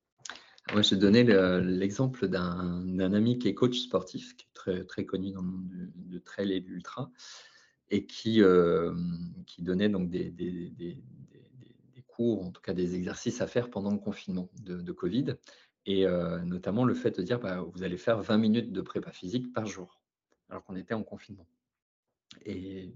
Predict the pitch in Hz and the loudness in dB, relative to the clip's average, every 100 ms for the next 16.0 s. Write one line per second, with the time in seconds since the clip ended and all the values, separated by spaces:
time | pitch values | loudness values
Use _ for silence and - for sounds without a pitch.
0 | - - - 92 87 - 123 - 92 92 | -16 -12 -6 -6 -4 -2 -2 -2 -4 -2
1 | 95 92 92 - - - 107 101 95 98 | -4 -6 -8 -8 -6 0 0 0 -4 -6
2 | 92 98 104 - 92 90 - 95 117 120 | -6 -4 -6 -6 -8 -8 -6 -4 -4 -4
3 | - - - - - 85 - _ - - | -4 -4 -4 -6 -6 -12 -14 _ -20 -20
4 | - - - _ _ 107 104 95 139 180 | -20 -20 -20 _ _ 4 6 6 2 -2
5 | - - _ - - - 120 123 117 113 | -4 -14 _ -20 -4 4 4 6 4 4
6 | 123 120 - - 101 110 110 - _ _ | 2 -2 -6 -2 0 2 0 -2 _ _
7 | _ _ _ _ - - 185 - 113 110 | _ _ _ _ -20 -10 -10 -4 0 0
8 | - 113 107 - - - 101 - 101 - | 2 2 2 -2 -14 -4 -4 -2 -4 -2
9 | 104 - _ _ 95 92 87 92 90 92 | -4 -6 _ _ 0 0 -4 -8 -6 -8
10 | - 98 156 - - _ _ _ 104 101 | -8 -4 -4 -6 -16 _ _ _ -2 0
11 | 95 110 117 101 - 110 98 92 - 98 | 2 2 4 0 -2 -4 -2 -2 -4 -4
12 | 98 - 95 101 - 104 98 98 98 95 | -6 -6 -8 -8 -6 -4 -4 -6 -10 -10
13 | 87 - - 95 92 95 90 92 101 - | -12 -10 -10 -8 -2 -2 0 -4 -6 -6
14 | 175 - 92 92 110 98 95 101 120 120 | -6 -2 -2 2 4 4 4 4 2 0
15 | 92 95 87 131 143 - 92 98 139 - | -4 -6 -4 -4 -4 -4 -2 0 0 -4